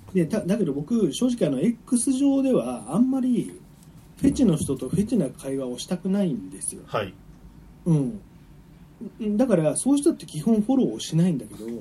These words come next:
Speaker 2: はい。
Speaker 1: で、フォローされても、まあ、ね、おこがましいですけど、ブロ解するわけ。
Speaker 2: ブロ解とは？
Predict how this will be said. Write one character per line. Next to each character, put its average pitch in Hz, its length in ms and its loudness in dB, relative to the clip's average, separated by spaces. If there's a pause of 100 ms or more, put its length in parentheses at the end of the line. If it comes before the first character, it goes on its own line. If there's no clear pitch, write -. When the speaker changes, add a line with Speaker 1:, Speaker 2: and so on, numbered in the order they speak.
Speaker 2:
は 98 120 -8
い。 85 40 -16 (600)
Speaker 1:
で、 185 60 -2
フ 208 80 2
ォ 277 40 6
ロ 262 80 4
ー - 40 2
さ 170 100 0
れ 165 80 0
て 214 100 0
も、 170 400 2
ま 165 240 0 (880)
あ、 127 40 -12
ね、 196 280 0 (240)
お - 40 -14
こ 143 80 -6
が 160 100 -2
ま 175 80 2
し 165 100 4
い 165 40 8
で 123 80 0
す - 80 -6
け 117 80 -12
ど、 110 80 -12
ブ 123 100 -4
ロ 170 120 6
解 185 180 2
す 170 100 -2
る 160 80 2
わ 151 100 0
け。 - 160 -16 (1160)
Speaker 2:
ブ 120 80 -8
ロ 131 120 0
解 113 280 -6
と 98 140 -10
は？ 78 120 -10